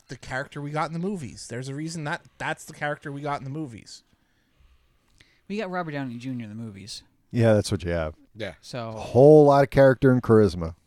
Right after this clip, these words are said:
Speaker 2: Um,
Speaker 3: On-screen charisma.
Speaker 2: Yeah, I, I, this almost makes it seem like he's gonna start slipping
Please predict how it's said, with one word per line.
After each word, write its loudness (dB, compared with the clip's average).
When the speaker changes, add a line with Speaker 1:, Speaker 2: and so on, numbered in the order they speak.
Speaker 2:
Um, -10
Speaker 3:
On-screen 0
charisma. -4
Speaker 2:
Yeah, -12
I, -6
I, -4
this -10
almost -6
makes -8
it -6
seem -6
like -4
he's -10
gonna -8
start -6
slipping -10